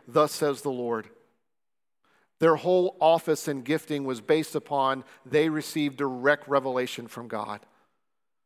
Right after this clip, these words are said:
Paul says that is a gift to the church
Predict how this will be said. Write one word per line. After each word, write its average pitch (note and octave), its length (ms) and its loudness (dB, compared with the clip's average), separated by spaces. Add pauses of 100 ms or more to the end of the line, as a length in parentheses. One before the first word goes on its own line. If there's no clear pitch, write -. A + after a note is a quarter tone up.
(720)
Paul D3 200 4
says C#3+ 320 0
that C#3+ 140 2
is A#2+ 100 -4
a B2+ 60 -6
gift B2+ 840 -8 (200)
to A2 100 -20
the A#2 100 -8
church - 640 -8